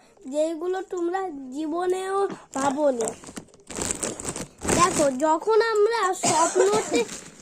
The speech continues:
ওই চলে যাই, তখন আমাদের শরীর ওই শরীরের চোখ তো বন্ধ হয়ে যায়, আমরা স্বপ্নতে তখন চলে যাই। কিন্তু তোমরা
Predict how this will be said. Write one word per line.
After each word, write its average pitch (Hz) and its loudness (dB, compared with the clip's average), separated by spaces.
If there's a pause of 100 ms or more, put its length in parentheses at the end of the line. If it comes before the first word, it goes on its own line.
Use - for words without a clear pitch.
ওই 339 -2
চলে 392 0
যাই, 370 0
তখন 392 0
আমাদের 427 -2 (380)
শরীর 427 0 (360)
ওই 415 0 (1080)
শরীরের 453 -2 (140)
চোখ 415 -4 (100)
তো 480 0
বন্ধ 339 0
হয়ে 311 0
যায়, 240 -10 (560)
আমরা 403 0 (160)
স্বপ্নতে 427 2
তখন 302 -4 (100)
চলে 269 0
যাই। 233 -16 (500)
কিন্তু 403 6 (100)
তোমরা 392 2